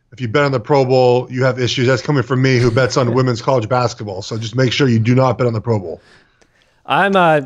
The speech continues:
Speaker 2: not gonna be here next week because Verderame will be back unless he's still in his Chiefs coma. So I'll, I'll fast forward to the Super Bowl, and kinda like what I was saying, I'm looking forward to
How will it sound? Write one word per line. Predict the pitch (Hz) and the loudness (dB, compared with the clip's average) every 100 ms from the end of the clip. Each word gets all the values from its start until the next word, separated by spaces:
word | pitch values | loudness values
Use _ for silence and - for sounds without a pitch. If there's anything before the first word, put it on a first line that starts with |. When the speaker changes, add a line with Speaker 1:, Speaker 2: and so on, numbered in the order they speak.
| - | -6
Speaker 2:
not | 165 151 151 147 | -14 -4 -2 -2
gonna | 131 113 | -4 -6
be | 107 | -6
here | 98 | -6
next | 98 92 - | -6 -10 -10
week | 95 95 | -12 -12
because | 107 92 | -14 -12
Verderame | 110 101 95 | -10 -8 -10
will | 98 | -10
be | 92 | -12
back | 87 95 90 - | -8 -6 -6 -8
unless | 104 104 98 - | -12 -10 -10 -10
he's | 110 113 | -10 -10
still | - 113 | -8 -10
in | 107 | -10
his | 101 | -12
Chiefs | - - 107 - | -12 -10 -10 -12
coma. | - 98 90 92 | -14 -14 -12 -12
So | - 117 - - - | -6 -6 -8 -16 -10
I'll, | - 180 175 | -2 0 2
I'll | 180 170 | 0 2
fast | 196 165 | 0 0
forward | - 160 | 0 0
to | |
the | 135 | 0
Super | - 143 123 | -4 -6 -4
Bowl, | 127 | -2
and | 120 | -2
kinda | - 151 | -2 -2
like | 139 | 0
what | |
I | 131 | -2
was | - | -4
saying, | 135 131 | -4 -4
I'm | 139 | -2
looking | 165 156 | -4 -4
forward | - 143 131 | -2 -2 0
to | 127 120 | -2 -4